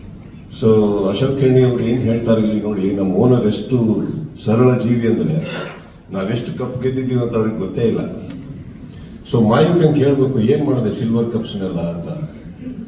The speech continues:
ಆರು ಸಿಲ್ವರ್ ಕಪ್, ಎರಡು ಗೋಲ್ಡ್ ಗೆದ್ದಿದ್ದೀವಿ ಸರ್.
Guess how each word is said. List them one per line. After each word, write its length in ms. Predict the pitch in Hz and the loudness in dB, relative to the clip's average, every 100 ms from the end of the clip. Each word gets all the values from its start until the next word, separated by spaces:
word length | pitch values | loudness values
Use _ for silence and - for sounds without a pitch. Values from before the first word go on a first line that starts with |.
| - - - | -14 -16 -10
ಆರು 240 | - 139 139 | -2 0 0
ಸಿಲ್ವರ್ 460 | 147 135 139 135 | 0 2 2 2
ಕಪ್, 300 | 120 - 127 | 0 0 2
ಎರಡು 260 | 117 113 113 | 4 2 2
ಗೋಲ್ಡ್ 240 | 113 110 | 0 0
ಗೆದ್ದಿದ್ದೀವಿ 400 | 107 104 98 95 | -2 -4 -4 -4
ಸರ್. 400 | 98 92 90 - | -4 -6 -6 -12